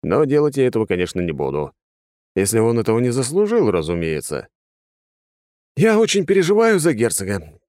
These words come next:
и желаю ему здоровья. Но и вы должны понимать, что ситуация у меня непростая.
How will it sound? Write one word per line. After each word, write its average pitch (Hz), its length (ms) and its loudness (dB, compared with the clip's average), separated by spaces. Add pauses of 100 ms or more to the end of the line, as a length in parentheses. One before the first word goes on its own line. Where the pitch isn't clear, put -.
и 185 180 2
желаю 190 360 2
ему 170 260 0
здоровья. 101 520 -2 (140)
Но 185 260 -4
и 190 60 2
вы 190 120 2
должны 123 300 0
понимать, 113 300 -2
что - 160 -4
ситуация 135 480 -4
у 123 100 2
меня 120 160 0
непростая. 110 580 -4